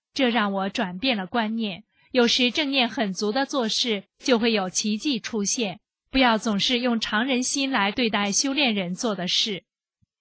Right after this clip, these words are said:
还有一次是在公交车上，我给一位老先生让座，他连声感谢我。我包里有神韵光盘，犹豫着要不要给他。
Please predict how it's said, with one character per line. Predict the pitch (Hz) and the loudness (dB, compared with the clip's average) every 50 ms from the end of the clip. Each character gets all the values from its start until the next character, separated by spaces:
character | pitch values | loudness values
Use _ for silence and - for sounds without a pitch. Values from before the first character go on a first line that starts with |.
| _ _ _ _ _ _ | _ _ _ _ _ _
还 | _ - 226 233 | _ -2 0 2
有 | 247 233 | 2 2
一 | 208 196 202 208 | 2 0 -2 -4
次 | - - - 233 214 202 | -4 -4 -2 0 0 0
是 | - 254 214 | 0 -2 -2
在 | 233 214 196 180 180 | -2 -2 -2 -2 -4
公 | - 226 226 | -4 -4 -2
交 | 226 233 214 226 | 0 0 -2 -2
车 | - - 262 240 233 | -2 -4 -4 -2 -2
上， | 220 - - 208 185 - - _ _ _ _ - | -2 -4 -4 -6 -6 -8 -14 _ _ _ _ -2
我 | 226 247 | -2 0
给 | - 247 202 | 2 2 0
一 | 196 196 214 | 0 0 0
位 | 247 233 214 | 0 0 2
老 | 214 190 160 165 | 0 0 -2 -2
先 | - - 240 240 | -2 -2 -2 -2
生 | 247 - 240 190 190 | -2 -2 -4 -4 -4
让 | 202 208 202 196 190 | -4 -4 -4 -4 -6
座， | - - 247 202 - - _ _ _ - | -4 -2 -2 -4 -4 -6 _ _ _ -8
他 | - 220 220 | -4 -4 -2
连 | 208 208 185 196 202 | 0 0 -2 -2 -2
声 | - 262 233 233 | -2 -2 -2 -2
感 | 226 240 175 135 151 | -4 -6 -8 -8 -8
谢 | - - 262 240 208 | -6 -2 0 0 0
我。 | 190 175 160 156 170 - _ _ _ _ _ | -2 -4 -6 -10 -14 -18 _ _ _ _ _
我 | 240 233 233 233 | 2 4 4 4
包 | 233 277 277 285 | 4 2 0 0
里 | 254 247 240 | 0 -2 0
有 | 233 196 185 | 0 -2 -2
神 | 175 - 196 185 | -2 -2 -2 -2
韵 | 214 240 214 | -2 -2 -2
光 | 190 185 240 226 233 240 | -2 -2 -2 -2 -2 -4
盘， | - - 185 170 175 196 - _ _ _ _ | -6 -8 -8 -8 -10 -12 -14 _ _ _ _
犹 | 233 220 214 240 | 2 4 4 4
豫 | 262 269 247 | 4 2 2
着 | 196 226 208 196 | 2 2 0 0
要 | 208 214 277 254 | 2 0 0 0
不 | 214 214 | 0 0
要 | 240 233 196 190 | 0 0 0 0
给 | - 190 160 123 | -2 -6 -8 -8
他。 | - - - 196 180 190 254 | -12 -6 -4 -4 -4 -4 -8